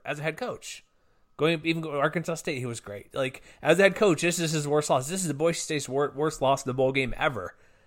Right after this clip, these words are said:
Ever. They've been in the bowl game forever, forever, every year. They don't lose bowl games, or they don't lose this badly.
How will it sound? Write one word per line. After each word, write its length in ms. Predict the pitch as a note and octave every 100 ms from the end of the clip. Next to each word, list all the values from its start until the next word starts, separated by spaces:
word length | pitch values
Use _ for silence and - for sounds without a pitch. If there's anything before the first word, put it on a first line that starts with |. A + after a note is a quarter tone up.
| _ _ _ _ _ _ _ _ _ _ E3
Ever. 180 | F#3+
They've 120 | D#3 E3+
been 100 | D#3
in 60 |
the 40 | D3+
bowl 100 | D#3+
game 180 | E3
forever, 320 | C#3 C#3+ D3 -
forever, 380 | - F3+ A#2+
every 180 | A2 C3+
year. 60 | C#3+
They 100 | B2
don't 140 | D3+
lose 140 | D#3 D#3+
bowl 160 | C#3
games, 280 | B2 B2 C#3
or 100 | B2+
they 100 | B2+
don't 160 | C3 C3+
lose 180 | C3 B2
this 120 | A#2
badly. 480 | - C3 - -